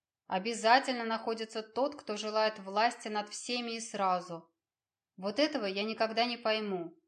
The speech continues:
Мы сейчас смотрим проекцию мира, в котором людей убивали только потому, что они обладают какими-то способностями.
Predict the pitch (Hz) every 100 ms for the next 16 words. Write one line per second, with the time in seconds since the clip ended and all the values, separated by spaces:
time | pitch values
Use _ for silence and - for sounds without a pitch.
0 | _ _ _ 196 214 233 233 226 226 262
1 | 294 254 208 208 233 247 - 240 233 269
2 | 277 175 - 190 196 208 208 208 208 233
3 | 233 202 202 202 233 247 208 190 185 190
4 | 196 202 202 240 262 220 202 196 196 202
5 | 196 233 233 233 190 220 220 214 202 208
6 | 208 - 196 185 175 - 175 175